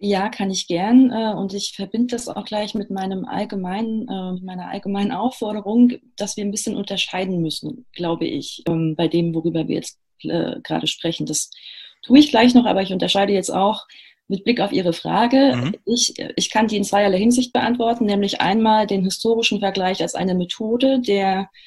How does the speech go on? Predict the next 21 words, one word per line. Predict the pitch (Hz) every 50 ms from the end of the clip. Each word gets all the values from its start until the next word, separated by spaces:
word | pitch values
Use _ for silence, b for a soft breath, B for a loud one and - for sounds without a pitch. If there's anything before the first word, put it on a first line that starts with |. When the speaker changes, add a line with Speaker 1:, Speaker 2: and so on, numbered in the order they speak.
| b b b b b b -
Speaker 1:
in | - 202 202
der | 185 185
Forschung | 185 - 202 202 214 214 - 208 190 175
angewandt | - - 226 240 240 208 202 202 208 208 -
wird | 196 202 202 202 -
und | - - 175 180 180 180
zu | - - - - - - -
empirischen | 151 165 - - 202 180 190 - - 180
Befunden, | 165 165 - - - 240 262 269 254 247 254 254 254 247 240
äh, | - 214 214 214 214 208 214 202 185
fu-, | - - - - -
äh, | 196
äh, | 196 196 196 - - - - - - - 196 190 190 185 180 180 247
führt, | - - - 233 233 240 240 247 -
die | 208 -
dann | 185 185 180
in | 190 190
Buchform | 185 233 254 - - - - 180 180 175 180
nachlesbar | 175 175 196 247 240 247 233 240 247 - - 226 226 233
sind, | 233 - 240 247 262 285 302 302 - B B B B B B B B B - -
und | - 233 240 254 254 -